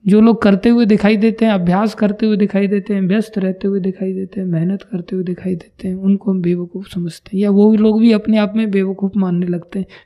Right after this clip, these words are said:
"मैं ही पागल हूँ जो इतना कर रहा हूँ।" <laughs> बाकी वो कुछ नहीं करता।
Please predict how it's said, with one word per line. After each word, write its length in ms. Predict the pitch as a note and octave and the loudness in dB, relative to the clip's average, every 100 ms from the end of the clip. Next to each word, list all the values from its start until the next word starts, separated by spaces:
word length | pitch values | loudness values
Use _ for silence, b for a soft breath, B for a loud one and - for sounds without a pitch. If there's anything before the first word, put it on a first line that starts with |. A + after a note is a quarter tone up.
| - | 0
"मैं 120 | G3+ | 2
ही 80 | B3+ | 2
पागल 360 | A#3 B3 B3+ C4 | 2 2 4 4
हूँ 60 | |
जो 80 | C4 | 2
इतना 260 | B3+ C4 C4 | 0 -2 -2
कर 160 | B3+ | -2
रहा 120 | B3+ | -4
हूँ।" 260 | C4 F3+ - G#3 | -6 -8 -6 -8
<laughs> 760 | _ _ _ _ _ _ - | _ _ _ _ _ _ -12
बाकी 260 | G3+ - G#3+ | -12 -6 0
वो 120 | F#3+ | 0
कुछ 280 | - - - | 0 -4 -2
नहीं 160 | B3 | 0
करता। 580 | - G3 - G#3+ - _ | 0 -2 -2 -4 -6 _